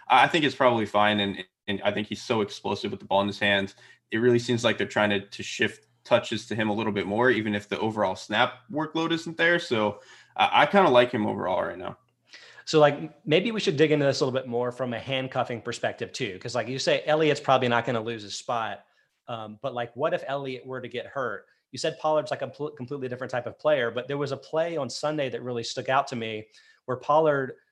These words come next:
Speaker 2: took, it was kind of a sweep, I guess, but, but Joey Bosa got to him and got hands on him, but Pollard was able to evade that and then ended up pushing the pile too. And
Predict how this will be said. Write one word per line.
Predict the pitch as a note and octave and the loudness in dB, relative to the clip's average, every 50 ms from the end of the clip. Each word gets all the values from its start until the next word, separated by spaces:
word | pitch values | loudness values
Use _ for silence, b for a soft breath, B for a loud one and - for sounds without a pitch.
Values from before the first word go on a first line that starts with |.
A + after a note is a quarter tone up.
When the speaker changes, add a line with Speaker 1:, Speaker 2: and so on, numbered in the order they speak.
| b - | b -6
Speaker 2:
took, | - D#3 D3+ - | -6 -6 -4 -4
it | D#3+ | -6
was | D3+ C3+ | -6 -4
kind | - G3 G#3 G3+ | -2 -2 -2 0
of | D#3 | -2
a | B2 | -2
sweep, | - - - - C#3+ D#3+ F3+ F3 | -4 -6 -6 -6 -6 -6 -2 -2
I | E3+ F3 | -2 -2
guess, | E3+ F#3 F#3 F#3 F3+ - | 0 -2 -2 -2 -4 -4
but, | - C3+ C3 - _ - | -6 -6 -6 -8 _ -14
but | B2+ A#2 | -14 -10
Joey | - D3+ D3 E3 D#3+ | -6 -6 -6 -6 -6
Bosa | B2 C3 C#3 C#3+ - C3+ G#2+ | -4 -4 -4 -4 -6 -8 -8
got | G2 A#2 B2 C3 - - | -4 -2 -4 -4 -4 -6
to | - C3+ A#2+ | -10 -8 -8
him | A2+ A#2 A2+ | -8 -8 -8
and | A2+ G#2+ | -8 -6
got | A#2+ A#2+ A2+ A#2 | -6 -6 -6 -6
hands | - D#3 E3 F3+ C3 | -6 -6 -6 -4 -4
on | B2+ A2+ G#2 G#2 G#2+ | -4 -4 -4 -4 -6
him, | G#2+ G#2 G2+ | -6 -4 -2
but | A2 A#2 - - | -4 -4 -2 -2
Pollard | - D3 D3+ E3 D#3 | 0 2 2 2 0
was | D3 C#3+ | -2 -2
able | D3 D3 C#3 C3 | -2 -2 -2 -2
to | B2 B2 | -4 -4
evade | A2 G2 A#2 B2 C3 B2+ G#2 | -2 0 2 2 2 2 2
that | A#2 B2 C#3 C3 A2+ F2+ - B B B B B B | 4 4 6 6 6 4 2 B B B B B B
and | - C3 B2+ | -4 -2 0
then | C#3 C3+ C3+ C#3 - | 2 0 0 0 -2
ended | D3 C#3+ D3 D3+ | 0 4 6 6
up | C3+ - - | 4 4 2
pushing | - C#3 - D3+ C3+ | 2 0 2 2 0
the | B2 A#2 | 0 0
pile | A#2+ - C#3 B2+ A#2 A2 G#2+ | 2 4 6 6 6 4 4
too. | G#2 - - F3 E3+ D#3 C3 A#2+ A2+ | 2 2 4 4 4 6 4 4 2
And | A2 A2 G#2 | 0 -2 -4